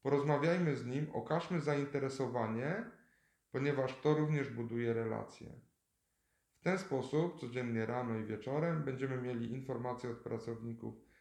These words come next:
jak przebiega praca, co im się udaje, a z czym mają problemy.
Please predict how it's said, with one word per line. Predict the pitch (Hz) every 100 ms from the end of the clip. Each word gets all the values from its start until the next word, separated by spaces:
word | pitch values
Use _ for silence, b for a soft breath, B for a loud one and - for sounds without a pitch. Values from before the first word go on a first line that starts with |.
| b -
jak | 139 -
przebiega | 156 139 135 131
praca, | - 127 - 180 208 254 - - _ _ _ _ _ _ - - _ _
co | - 147
im | 139
się | - 135
udaje, | 120 143 175 226 233 -
a | -
z |
czym | - 135 123
mają | 117 117
problemy. | 113 117 110 107 107 110